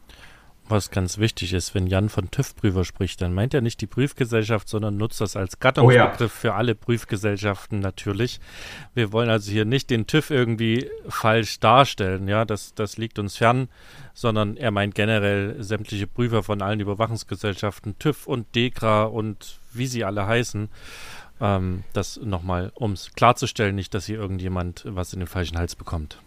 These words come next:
Speaker 2: Ja, nee, das stimmt natürlich, das ist richtig. Also, äh, alle Prüforganisationen sind da, äh, im Prinzip mit gemeint. Das ist klar, man sagt es immer umgangssprachlich so, aber, äh, da hast du natürlich recht, Sebastian, das ist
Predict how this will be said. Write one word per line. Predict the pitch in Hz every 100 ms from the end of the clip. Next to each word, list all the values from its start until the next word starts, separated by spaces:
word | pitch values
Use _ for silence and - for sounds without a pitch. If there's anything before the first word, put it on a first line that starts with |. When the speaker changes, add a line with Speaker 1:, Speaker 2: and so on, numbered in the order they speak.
| - - - - -
Speaker 2:
Ja, | 92 90 - -
nee, | 127
das | 135
stimmt | 135 131
natürlich, | 101 98 98 92
das | 110
ist | - -
richtig. | 98 98 92
Also, | 92 101 101
äh, | 101 98 98 92 -
alle | - 107 104
Prüforganisationen | - 104 104 98 92 95 87 - 98 92
sind | 92 95
da, | 92 92 92
äh, | 95 92 90
im | 92
Prinzip | - 92 98
mit | 98 -
gemeint. | 90 92 92 90 - - - -
Das | 98
ist | 101 101 - -
klar, | - 98
man | 98 95
sagt | 107 -
es | 98
immer | 104 104
umgangssprachlich | 110 117 113 110 - 107 101 - 104 101 - - -
so, | - 110 107 -
aber, | 101 98 95 95 -
äh, | 98 95 95 - -
da | 107
hast | 110
du | -
natürlich | 98 110 101 -
recht, | 98 -
Sebastian, | 98 92 - 92 92 -
das | 92 92 - -
ist | 104 98 98 -